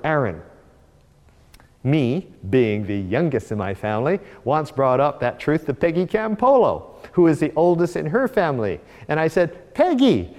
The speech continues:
see how God always chooses the youngest?" And she replied, "What about Jesus?"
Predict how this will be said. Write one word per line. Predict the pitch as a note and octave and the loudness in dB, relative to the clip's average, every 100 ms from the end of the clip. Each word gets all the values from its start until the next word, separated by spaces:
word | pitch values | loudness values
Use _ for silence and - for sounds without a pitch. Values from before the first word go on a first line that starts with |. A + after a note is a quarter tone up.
| - | -20
see | - B3 C4 | -4 2 2
how | A3+ | 2
God | G3+ F#3 G3+ G#3 - | 2 2 2 2 0
always | E3+ G3 A3 A3+ | 2 4 4 4
chooses | - G#3+ G#3+ G3 A3 F3+ | 0 0 0 2 0 -2
the | - F3 | -2 0
youngest?" | F3 E3 G3+ A3 C4 C4+ - - - - - _ _ - | 0 0 0 0 0 -2 -6 -20 -20 -20 -20 _ _ -6
And | B2 | -4
she | A#2 D3 C#3 | -4 -2 0
replied, | B2 G#2+ A2+ G2+ G2 G2+ G#2 - _ _ _ _ _ _ _ _ _ | 0 -2 0 0 0 -2 -8 -20 _ _ _ _ _ _ _ _ _
"What | - B2+ | -2 0
about | B2 B2+ A2 | 2 -2 -2
Jesus?" | A2+ E3+ A#2 D#2+ - - | -2 -4 -4 -10 -14 -20